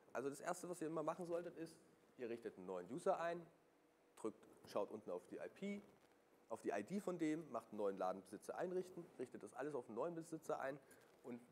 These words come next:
benutzt diesen, diesen Account Admin einfach am besten deaktivieren. Ja? Das ist ganz gefährlich, weil das ist echt eine Standardattacke. Und wenn man schon mal den Login-Namen nicht weiß, ja, wie gesagt, das ist die Hälfte des Passworts. Und das Schöne ist, einen Login-Namen kann man auch ganz einfach machen,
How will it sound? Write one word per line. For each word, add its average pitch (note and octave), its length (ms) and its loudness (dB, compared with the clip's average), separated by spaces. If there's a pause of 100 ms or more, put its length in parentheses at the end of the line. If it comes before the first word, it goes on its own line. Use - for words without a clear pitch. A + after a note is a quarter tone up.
(160)
benutzt C3+ 360 0 (520)
diesen, A2 360 -4
diesen - 180 -10
Account B2+ 480 4
Admin C3 360 4
einfach G#2+ 400 4
am G2 120 -4
besten G2 340 0
deaktivieren. F#2+ 600 0 (540)
Ja? G#2 200 0 (1160)
Das B2 180 4
ist - 200 -6 (160)
ganz B2 200 4
gefährlich, G2+ 380 2 (680)
weil A#2 160 4
das B2+ 180 2
ist G#2+ 140 -8
echt C3 280 -2
eine A#2+ 80 0
Standardattacke. A#2 680 0 (920)
Und A2+ 120 0
wenn B2 100 8
man C3+ 100 6
schon C#3+ 100 2
mal B2+ 60 4
den A#2 160 2
Login-Namen E3 520 8
nicht E3 220 4
weiß, D3 480 6 (200)
ja, B2+ 200 10
wie A#2 40 -4
gesagt, B2 320 2
das - 120 -12
ist A2+ 120 -8
die B2 40 2
Hälfte A#2 160 0
des B2 100 -12
Passworts. A2+ 340 -4
Und A2 60 -6
das G#2+ 60 -10
Schöne E3+ 220 4
ist, C#3+ 100 -2
einen A2 80 -2
Login-Namen D3 560 0
kann C#3+ 140 -2
man C3+ 100 0
auch A2+ 180 0
ganz A#2+ 200 -4
einfach A#2+ 320 -4
machen, B2 340 -4